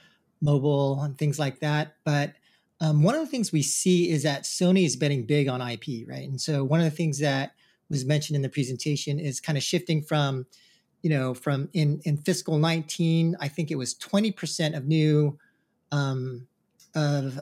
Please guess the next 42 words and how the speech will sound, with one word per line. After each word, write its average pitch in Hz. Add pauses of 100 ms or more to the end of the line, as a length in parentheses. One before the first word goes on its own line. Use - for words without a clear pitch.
of, 147
of 139
their 147
game 156
investments 143
went 147
to 139
new 160
I 156
P, 165
and 135
now 147
it's 147
gonna 139
go 139
to 123
fifty 185
percent 143
in 131
fiscal 135
twenty-five, 151 (580)
uh, 143
estimated. 185
And 151
so, 160 (440)
um, 151 (600)
the 170 (120)
ability 220
for, - (160)
the 165
value 196
of 151
I 151
P 160
from 135
gaming, 151
I 143
think 160 (640)
gaming 196
to 170
some 185
degree 135